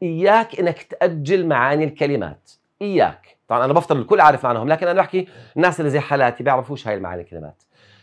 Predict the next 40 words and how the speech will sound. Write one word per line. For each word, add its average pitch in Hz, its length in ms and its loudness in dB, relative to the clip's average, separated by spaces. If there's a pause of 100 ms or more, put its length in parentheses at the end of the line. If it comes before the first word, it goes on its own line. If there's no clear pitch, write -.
(100)
بالله 147 260 4
عليك 262 340 6
ما 202 100 6
تأجل، 98 560 -6 (120)
يعني، 110 460 -4
يعني 90 360 -8
بلش 170 460 2
احفظ 143 340 -4
فيهم. 80 460 -10 (640)
يعني 127 220 0
مثلا، 139 480 0
آه، 117 140 -2
بجوز 131 440 -2
منهم 151 340 -2
أنت، 120 200 -4
بجوز 156 300 -6
تعرف 147 280 -2
لك، 139 120 -10
مثلا، 131 140 -10
بجوز 139 240 -6
مثلا 143 200 -8
خمس 143 260 -6
ست 127 160 -12
كلمات. 87 440 -10 (240)
أنا 113 60 -6
بحكي - 160 -8
الناس 117 220 0
اللي 110 100 -2
زيي. 95 340 -4 (800)
طب 147 120 -2
الكلمات 190 560 0
اللي 185 140 4
ظلوا، 143 340 0
بجوز 220 280 -10
ظلوا، 220 160 -10
بعرفش، 156 280 -8
بجوز 127 200 -8
عشرين 120 280 -10
كلمة 98 260 -10
ظلن. 85 280 -12